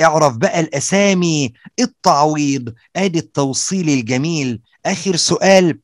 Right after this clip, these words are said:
في عمليات استراتيجيات الجمع، مية تسعة وستين زائد سبعتاشر، نعمل إيه في المية تسعة وستين؟ نقول: "يا خسارة، لو زادت واحد كانت بقت مية وسبعين".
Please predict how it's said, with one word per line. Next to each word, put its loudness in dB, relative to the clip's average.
في 2
عمليات 2
استراتيجيات -2
الجمع، 0
مية 2
تسعة -4
وستين -6
زائد -4
سبعتاشر، 0
نعمل 4
إيه -2
في -4
المية 2
تسعة -4
وستين؟ -4
نقول: 4
"يا 4
خسارة، 4
لو 0
زادت -4
واحد 2
كانت 0
بقت 0
مية 0
وسبعين". -4